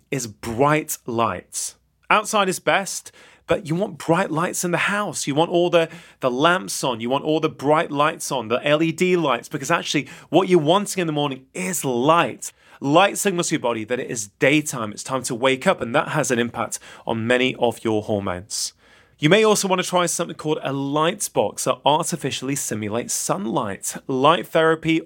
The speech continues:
also known as phototherapy, can alter brain chemicals associated with mood and sleep, so you could get one, keep that on your desk in the mornings as you work.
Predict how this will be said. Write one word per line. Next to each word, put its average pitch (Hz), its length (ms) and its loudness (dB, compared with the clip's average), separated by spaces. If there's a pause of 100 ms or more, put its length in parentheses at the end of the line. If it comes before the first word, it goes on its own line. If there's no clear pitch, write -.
also 180 360 2
known 170 200 4
as 151 140 -4
phototherapy, 127 1000 0 (360)
can 170 260 -2
alter 135 400 2
brain 139 420 2
chemicals 117 520 -4
associated 123 720 -2
with 143 100 -2
mood 107 260 0
and 117 140 -2
sleep, 220 300 -4
so - 100 -4
you 123 60 -6
could - 160 -4
get 123 180 2
one, 139 300 0 (420)
keep 160 200 -2
that 190 60 4
on 190 120 2
your 196 100 6
desk 107 320 0
in 131 80 -6
the 123 60 -4
mornings 117 400 -2
as 131 120 -2
you 165 60 -4
work. 170 500 -6